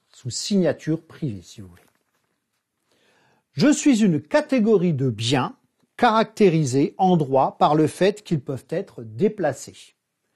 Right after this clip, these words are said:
Donc, cari-, catégorie de biens qui peuvent être déplacés, on parle dans ce cas-là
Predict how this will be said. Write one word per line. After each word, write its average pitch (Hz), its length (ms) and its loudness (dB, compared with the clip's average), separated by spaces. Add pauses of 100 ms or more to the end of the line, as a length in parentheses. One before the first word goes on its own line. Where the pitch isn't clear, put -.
(260)
Donc, 120 180 -8
cari-, 151 320 -2 (500)
catégorie 160 600 2
de 151 100 4
biens 151 240 -2
qui 156 140 -14
peuvent 151 260 -4
être 147 300 -4
déplacés, 190 800 0 (960)
on 147 80 -2
parle 160 300 2
dans 175 120 -2
ce - 100 -10
cas-là 135 380 -4